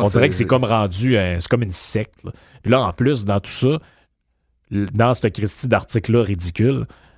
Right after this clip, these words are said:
Speaker 2: ce qu'ils te disent pas, puis là, c'est ça, c'est pour ça l'intérêt de, de changer, de, de, comment je pourrais dire ça, de, de se réveiller des fois puis de s'allumer, c'est que quand vous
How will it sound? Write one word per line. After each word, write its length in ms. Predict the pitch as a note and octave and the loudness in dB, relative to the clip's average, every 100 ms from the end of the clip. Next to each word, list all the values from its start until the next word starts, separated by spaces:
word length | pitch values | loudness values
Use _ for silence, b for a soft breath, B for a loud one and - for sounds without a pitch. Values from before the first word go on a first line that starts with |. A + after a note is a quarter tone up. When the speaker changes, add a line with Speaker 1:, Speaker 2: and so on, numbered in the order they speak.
| b _ _ - | b _ _ -14
Speaker 2:
ce 120 | - | -4
qu'ils 140 | C3+ | -2
te 40 | A#2 | -2
disent 360 | G2+ A#2 G2+ | -2 0 -2
pas, 260 | - B2+ C#3+ | -2 -2 -2
puis 100 | - | -2
là, 60 | G#2 | 0
c'est 140 | A2+ | 2
ça, 120 | C3 C#3 | 2 2
c'est 180 | G#2 - | 0 -4
pour 120 | G2 | -4
ça 160 | - D3 | 0 2
l'intérêt 640 | A2+ F#2 G2 F2+ A#2+ A#2 b b | 0 0 -2 0 -2 -2 b b
de, 440 | F2+ F#2 F2 F2 | -4 0 0 -2
de 180 | F2 F#2 | 0 -2
changer, 640 | F2+ A#2 G#2 F#2+ F2+ G#2+ A2 | 0 0 2 0 0 0 0
de, 300 | F#2 F2 E2+ | 0 -2 -2
de, 400 | E2+ E2 D#2+ E2+ B B | -4 -6 -6 -8 B B
comment 140 | - G2+ | -4 -2
je 60 | |
pourrais 100 | G2 | 0
dire 140 | F2+ F2 | -2 0
ça, 120 | B2 | 0
de, 200 | A2 G#2 | 2 2
de 120 | A2 | 2
se 140 | G2+ G2 | 0 0
réveiller 460 | A#2+ A#2 A2+ C3 | 2 2 2 2
des 100 | A#2 | 0
fois 160 | G2+ A#2 | 0 -2
puis 80 | A2 | -2
de 60 | |
s'allumer, 520 | - A2+ G#2 F#2+ C3+ D3+ B B | -2 0 0 -2 -2 -4 B B
c'est 140 | - - | -4 -2
que 40 | - | 0
quand 140 | D#3 | 0
vous 300 | B2+ G2 F#2+ | -2 -6 -10